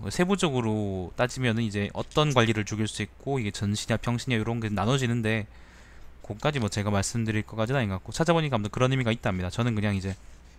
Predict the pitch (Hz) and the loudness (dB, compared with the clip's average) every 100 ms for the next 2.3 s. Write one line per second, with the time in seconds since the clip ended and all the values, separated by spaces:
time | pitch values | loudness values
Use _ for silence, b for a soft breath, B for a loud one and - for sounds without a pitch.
0 | - - - - - - - B B B | -20 -20 -20 -20 -20 -8 -6 B B B
1 | B - 104 - 123 147 127 123 107 101 | B -10 -6 -2 0 2 4 4 4 2
2 | 101 95 90 | 0 0 -4